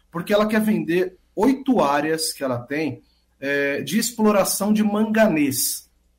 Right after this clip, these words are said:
Esse, esse minério, ele é a base de toda a indústria do aço, pra você ter uma ideia. É, é com manganês que se faz a, as chapas pra produzir carros, eletroeletrônicos, eletrodomésticos, o que for, tá?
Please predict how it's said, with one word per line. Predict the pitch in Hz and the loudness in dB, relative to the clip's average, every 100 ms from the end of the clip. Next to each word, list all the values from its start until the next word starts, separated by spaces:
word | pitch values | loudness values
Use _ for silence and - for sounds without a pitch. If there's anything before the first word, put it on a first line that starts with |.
| _ | _
Esse, | 170 - 220 | -6 -6 -4
esse | 214 - 240 | -4 -2 2
minério, | 214 151 156 190 151 117 110 | 2 2 2 2 2 -2 -4
ele | 156 | 0
é | 185 | 4
a | 190 | 4
base | 185 156 170 196 175 196 | 2 2 2 2 0 -6
de | 185 185 | -8 -10
toda | - 254 247 | -2 0 2
a | 240 | 2
indústria | 214 208 - 214 | 0 0 -2 -2
do | 202 180 | 2 2
aço, | 143 113 - - 101 _ _ | 4 2 -4 -12 -16 _ _
pra | 123 | -12
você | 120 | -12
ter | - | -6
uma | 135 | -4
ideia. | 139 110 95 107 - _ _ _ _ | -4 -4 -6 -10 -16 _ _ _ _
É, | 147 147 | -6 -4
é | 160 | -6
com | 208 | -4
manganês | 196 202 180 156 170 165 | -4 -2 0 0 -2 -4
que | - | -8
se | - | -10
faz | 123 165 151 135 | -2 0 0 -2
a, | 135 107 123 | -4 -6 -6
as | 123 | -6
chapas | - - 160 - 156 | -4 0 0 0 -6
pra | 139 | -8
produzir | 127 151 147 127 131 - | -10 -8 -6 -6 -8 -6
carros, | 160 175 185 214 147 135 131 | -4 -2 -4 -6 -8 -8 -8
eletroeletrônicos, | 139 156 156 147 139 131 117 117 170 185 170 175 131 | -4 -4 -2 -4 -4 -4 -6 -4 0 0 -2 -6 -6
eletrodomésticos, | 147 156 147 139 123 147 180 - 214 | -2 -2 -4 -2 0 0 0 -2 -4
o | 240 | 0
que | 262 | -2
for, | - 131 107 - _ | 0 -4 -4 -10 _
tá? | - 147 | 0 0